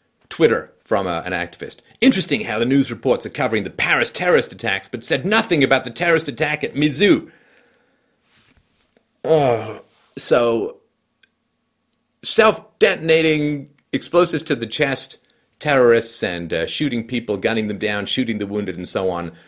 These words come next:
is pretty much exactly the same as a drunken white guy muttering the word nigger, or a potential red pickup truck of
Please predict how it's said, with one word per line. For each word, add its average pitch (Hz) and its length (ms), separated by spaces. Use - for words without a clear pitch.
is 104 140
pretty - 340
much 139 240
exactly 107 460
the 98 100
same 90 400
as 92 100
a 92 60
drunken 90 360
white 85 220
guy 78 160
muttering 80 340
the 76 80
word 76 200
nigger, 76 300
or 156 520
a 92 140
potential 92 720
red 80 280
pickup - 320
truck - 260
of 73 180